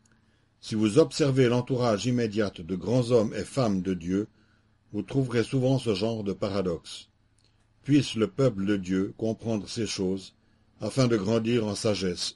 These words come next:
et en puissance. C. Les accidents. Le livre de Job nous parle de la foudre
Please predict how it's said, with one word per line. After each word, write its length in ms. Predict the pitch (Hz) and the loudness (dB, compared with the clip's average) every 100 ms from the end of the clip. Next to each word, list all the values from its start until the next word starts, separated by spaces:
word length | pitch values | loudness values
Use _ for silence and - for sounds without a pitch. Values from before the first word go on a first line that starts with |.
| - | -4
et 140 | 92 | -2
en 60 | 92 | -2
puissance. 680 | 98 90 92 80 - - _ _ _ _ _ _ _ _ _ _ _ _ _ _ _ _ _ _ _ _ _ _ _ _ _ _ _ _ _ _ _ _ _ - | -4 -6 -6 -8 -12 -14 _ _ _ _ _ _ _ _ _ _ _ _ _ _ _ _ _ _ _ _ _ _ _ _ _ _ _ _ _ _ _ _ _ -6
C. 340 | - 120 85 _ _ _ - _ _ _ _ _ _ - | 2 2 2 _ _ _ -20 _ _ _ _ _ _ -6
Les 200 | 135 113 | -2 2
accidents. 460 | - - 120 85 - - _ _ _ _ _ - - | 2 2 -2 -4 -8 -16 _ _ _ _ _ -20 -2
Le 120 | 107 | 4
livre 260 | 151 113 | 6 4
de 120 | 98 95 | 0 2
Job 260 | 123 139 | 4 4
nous 140 | 104 95 | 2 0
parle 420 | 123 123 131 107 | 2 2 0 -2
de 120 | 98 | -2
la 120 | 101 | 0
foudre 440 | - 143 127 85 | -2 0 0 0